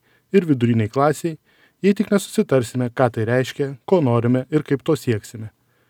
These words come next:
Vidurinės klasės terminas plačiai paplitęs, tačiau tikslios apibrėžties nėra,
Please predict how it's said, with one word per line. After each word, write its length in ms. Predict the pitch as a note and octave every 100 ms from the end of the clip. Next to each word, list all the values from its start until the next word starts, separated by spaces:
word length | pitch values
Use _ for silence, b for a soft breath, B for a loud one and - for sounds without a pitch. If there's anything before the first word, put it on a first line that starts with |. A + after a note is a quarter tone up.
| _ _ _ _ _ _ C#3+
Vidurinės 400 | C#3+ G#3+ A3+ -
klasės 320 | F3+ E3 C#3+
terminas 480 | - F#3+ G3+ E3+ -
plačiai 320 | C#3 A#2+ D#3+
paplitęs, 640 | - C3 B2+ A#2 A2 -
tačiau 240 | A#2+ B2+ B2
tikslios 480 | B2 - D#3+ F#3+ C#3+
apibrėžties 640 | A#2+ A2+ A2 - A#2 -
nėra, 300 | A2 C#3 F3+